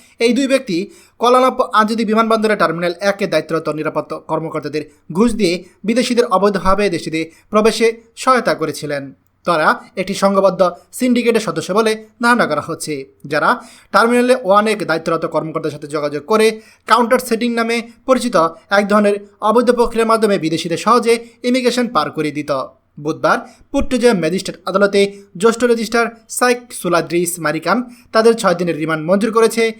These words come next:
যা আগামী বিশে জুলাই পর্যন্ত কার্যকর থাকবে। এমএসি এর গোয়েন্দা বিভাগের জ্যেষ্ঠ পরিচালক দাতুক সাইফুল এজরাল আফরিন গ্রেপ্তারের বিষয়টি নিশ্চিত করে জানান, মামলাটি এমএসি আইন দুই হাজার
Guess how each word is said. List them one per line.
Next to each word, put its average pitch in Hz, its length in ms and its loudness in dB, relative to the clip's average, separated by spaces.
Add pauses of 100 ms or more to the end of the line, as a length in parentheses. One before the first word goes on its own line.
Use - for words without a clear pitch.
(180)
যা 175 140 2 (160)
আগামী 247 260 4 (360)
বিশে 240 320 2
জুলাই 247 260 2
পর্যন্ত 233 260 0 (120)
কার্যকর 226 420 0
থাকবে। 160 260 -2 (420)
এমএসি 165 420 -4 (100)
এর 190 160 2 (360)
গোয়েন্দা 226 260 4
বিভাগের 214 420 0
জ্যেষ্ঠ 147 180 -8
পরিচালক 156 440 -2 (320)
দাতুক 220 320 0
সাইফুল 233 340 0 (160)
এজরাল 165 340 -2
আফরিন 165 360 -4 (380)
গ্রেপ্তারের 226 380 4
বিষয়টি 220 260 -2
নিশ্চিত 165 360 -4
করে 151 180 -4
জানান, 190 200 0 (400)
মামলাটি 247 360 4 (180)
এমএসি 226 300 0 (200)
আইন 196 160 2 (100)
দুই 165 160 -2
হাজার 151 180 -2